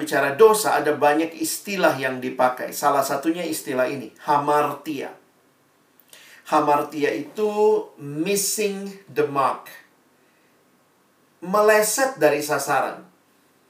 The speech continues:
Kalau kalian lihat gambar ini kan kita mengerti. Kalau orang memanah, maka harusnya dia kena bagian yang paling tengah.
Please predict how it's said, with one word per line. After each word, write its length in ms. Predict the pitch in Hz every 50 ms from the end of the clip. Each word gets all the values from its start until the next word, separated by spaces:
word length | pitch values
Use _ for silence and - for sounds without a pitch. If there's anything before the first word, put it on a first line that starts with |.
| _ _ _ _ _ _ - -
Kalau 160 | 127 123 120
kalian 320 | 123 123 123 131 127 127 127
lihat 320 | 135 135 135 135 117 117
gambar 320 | 123 123 123 123 123 123 123 135
ini 160 | 143 151 151
kan 320 | 147 170 180 185 170 - - _ _
kita 300 | - 151 - 131 131 127
mengerti. 560 | 131 135 151 175 170 170 - 156 - - - - - - _ -
Kalau 240 | 127 123 120 127
orang 320 | 131 135 139 135 135 135 135
memanah, 640 | 135 135 131 135 160 202 233 226 170 147 120 120 - - - -
maka 240 | - 147 156 - 170
harusnya 560 | 156 135 139 135 139 151 180 - 214 202 160
dia 240 | 143 156 151 151 -
kena 400 | 180 165 170 175 170 - - _ _
bagian 720 | _ 139 120 135 135 135 135 - - 135 147 160 160 156 160
yang 320 | 151 151 147 147 147 - - _
paling 560 | 226 226 226 226 220 240 247 240 226 220 196
tengah. 320 | 214 196 165 143 127 -